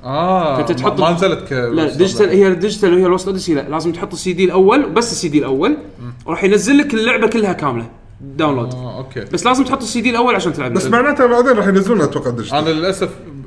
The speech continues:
Speaker 1: أكثر شيء، أكثر ألعابي على البلاي ستيشن فور، عرفت؟ إلا إذا
Speaker 2: إيه.
Speaker 1: حصرية أخذها بس على الإكس بوكس.
Speaker 2: إيه، إيه،
Speaker 3: أنا
Speaker 2: إيه.
Speaker 3: نفس الحالة
Speaker 2: بالضبط.
Speaker 3: أنا.
Speaker 1: آه.
Speaker 2: فيعني حق اللي خاطره يلعب ألعاب ار بي جي كلاسيك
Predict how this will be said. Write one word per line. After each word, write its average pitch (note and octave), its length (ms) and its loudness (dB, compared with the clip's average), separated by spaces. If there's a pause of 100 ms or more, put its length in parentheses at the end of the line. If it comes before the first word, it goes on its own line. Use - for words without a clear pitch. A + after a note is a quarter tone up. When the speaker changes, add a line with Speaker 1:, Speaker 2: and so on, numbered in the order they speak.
(400)
Speaker 1:
أكثر D#3 240 -8
شيء، D#3 300 -6
أكثر D3 260 -6
ألعابي C#3 260 -6
على B2 100 -6
البلاي B2 160 -6
ستيشن A#2+ 280 -12
فور، G2+ 200 -14
عرفت؟ A#2+ 280 -8
إلا D#3+ 260 -2
إذا C3 120 -2
Speaker 2:
إيه. D3+ 100 0
Speaker 1:
حصرية C#3 320 0
أخذها B2 220 -8
بس - 180 -14
على - 120 -16
الإكس - 220 -18
بوكس. - 120 -12
Speaker 2:
إيه، D#3+ 140 0
إيه، A#3+ 140 0
Speaker 3:
أنا A3 120 4
Speaker 2:
إيه. A3 60 4
Speaker 3:
نفس A3 140 2
الحالة A3+ 220 0
Speaker 2:
بالضبط. - 200 -2
Speaker 3:
أنا. G3+ 200 -8
Speaker 1:
آه. - 60 -10 (220)
Speaker 2:
فيعني C4 840 4
حق G#3+ 120 0
اللي F#3 540 6
خاطره E3+ 360 0
يلعب C#3+ 240 0
ألعاب C#3+ 220 0
ار D3 80 0
بي C#3 120 0
جي C#3+ 200 4
كلاسيك F#3 680 0